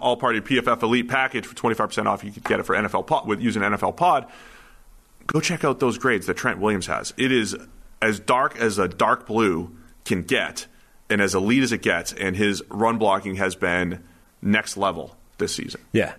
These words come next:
Speaker 2: and in all areas. Like, he, it's incredible on the move. He, he's able to
Speaker 1: Receiving
Speaker 2: just
Speaker 1: grade's gonna take a hit.
Speaker 2: Yes.
Speaker 1: But
Speaker 2: Um,
Speaker 1: he does
Speaker 2: yeah,
Speaker 1: well.
Speaker 2: it's, it's unfortunate. You see, so in this game, for example,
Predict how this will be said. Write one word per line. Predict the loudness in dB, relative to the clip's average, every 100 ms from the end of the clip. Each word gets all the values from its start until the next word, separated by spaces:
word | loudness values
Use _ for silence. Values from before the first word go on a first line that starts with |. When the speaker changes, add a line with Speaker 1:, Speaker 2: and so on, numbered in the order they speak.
| -2
Speaker 2:
and | 0
in | 2
all | 4 4 2
areas. | 2 2 2 0 0
Like, | 0 2
he, | 0
it's | 0 -6
incredible | -2 2 2 2
on | 0 0 0
the |
move. | 2 2 4 4 0 -4
He, | -2 0 2 2 0
he's | -2 -2 2
able |
to | 2
Speaker 1:
Receiving | 2 2 2
Speaker 2:
just |
Speaker 1:
grade's | 0 0
gonna | -4 -2
take | -4
a | -4
hit. | -2 -2 -2 -12 _
Speaker 2:
Yes. | -4 -2 -2 -6 -10 -2
Speaker 1:
But | -2 -2 -10 -14 -4
Speaker 2:
Um, | 0 2 0 -2 -8 -18 -12 -2
Speaker 1:
he |
does | 0 0
Speaker 2:
yeah, | 0
Speaker 1:
well. | -4
Speaker 2:
it's, | -2
it's | 0 0
unfortunate. | 0 2 0 0 -4
You | -4
see, | 0 2 0 -2 -2
so | 0 2
in |
this | 2 0
game, | 0 -2 -4 -6
for | -6
example, | -4 -2 -4 -4 -8